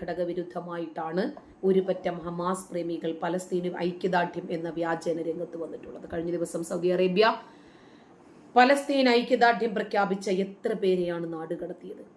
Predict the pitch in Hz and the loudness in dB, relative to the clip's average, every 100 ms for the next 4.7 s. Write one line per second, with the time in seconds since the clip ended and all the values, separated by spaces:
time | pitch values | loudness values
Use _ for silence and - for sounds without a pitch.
0 | _ - - 208 214 254 330 311 269 254 | _ -20 -14 0 4 8 8 10 8 6
1 | 262 254 247 247 247 254 240 233 240 233 | 0 2 6 6 6 2 2 2 2 -2
2 | 247 247 - _ _ _ _ _ _ _ | -4 -8 -20 _ _ _ _ _ _ _
3 | _ _ _ _ _ 160 160 160 175 208 | _ _ _ _ _ -8 -4 -2 0 0
4 | 190 185 160 170 - - - | 2 0 0 -6 -12 -14 -14